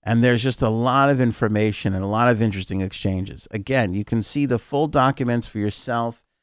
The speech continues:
on our website at anthony on air dot com. It's, it's in the blog section. You scroll down or just click on blog on the top, or it's in the, the, the show notes for this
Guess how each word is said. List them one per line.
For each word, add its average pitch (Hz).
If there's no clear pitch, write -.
on 135
our 131
website 117
at 90
anthony 113
on 107
air 104
dot 98
com. 98
It's, -
it's 110
in 143
the 117
blog 104
section. 98
You 98
scroll 127
down 110
or 101
just 101
click 131
on 98
blog 101
on 92
the 87
top, 101
or 101
it's 98
in 143
the, 131
the, 101
the 104
show 127
notes 117
for -
this 101